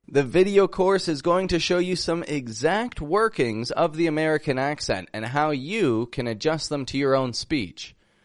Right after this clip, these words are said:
Check it out. I'll put a link in the description here. If you click that link, at the very least, you can check out one or two of the lessons, see how they apply to you.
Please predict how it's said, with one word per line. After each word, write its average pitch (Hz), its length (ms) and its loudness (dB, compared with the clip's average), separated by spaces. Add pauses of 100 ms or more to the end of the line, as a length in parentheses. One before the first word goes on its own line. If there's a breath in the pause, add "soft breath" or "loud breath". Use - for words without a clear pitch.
(340)
Check 277 300 2
it 247 100 8
out. 175 360 10
I'll 127 100 2
put 214 220 4
a 196 40 4
link 175 300 0
in 160 80 -4
the 143 80 0
description 143 580 0
here. 135 300 -2 (260 soft breath)
If 113 120 -12
you 127 100 -4
click - 300 -4
that 190 240 2
link, 156 260 0
at 143 100 -2
the 127 120 0
very 208 360 2
least, 208 520 -4 (200)
you - 80 -12
can 165 160 -6
check 156 300 0
out 147 340 6
one 165 200 0
or 143 80 0
two 165 200 2
of 123 120 -2
the 117 100 2
lessons, 110 540 -2
see 190 160 -6
how 175 160 0
they 147 140 2
apply 127 320 2
to 113 60 0
you. 110 300 -2